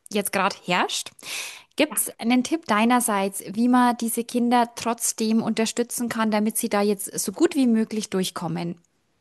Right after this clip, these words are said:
Speaker 2: Ja, tatsächlich. Also zum einen sollten wir uns wirklich Gedanken machen, ob der Terminkalender der Kinder voll sein muss. Ja, die Kinder kommen aus einem vier bis sechs Stunden Schultag.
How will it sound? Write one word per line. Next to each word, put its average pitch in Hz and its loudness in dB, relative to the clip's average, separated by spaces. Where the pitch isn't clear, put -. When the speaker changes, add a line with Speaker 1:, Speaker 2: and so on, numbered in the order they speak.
Speaker 2:
Ja, 240 4
tatsächlich. 233 -2
Also 233 4
zum 247 0
einen 269 2
sollten 247 0
wir 240 0
uns 233 -4
wirklich 254 -2
Gedanken 240 -6
machen, 233 0
ob 233 0
der 220 0
Terminkalender 233 0
der 214 -2
Kinder 220 -2
voll 208 -4
sein 208 -6
muss. - -8
Ja, 226 0
die 220 -2
Kinder 311 6
kommen 254 0
aus - -8
einem 220 0
vier 285 4
bis 226 -2
sechs 233 -6
Stunden 220 -2
Schultag. 208 0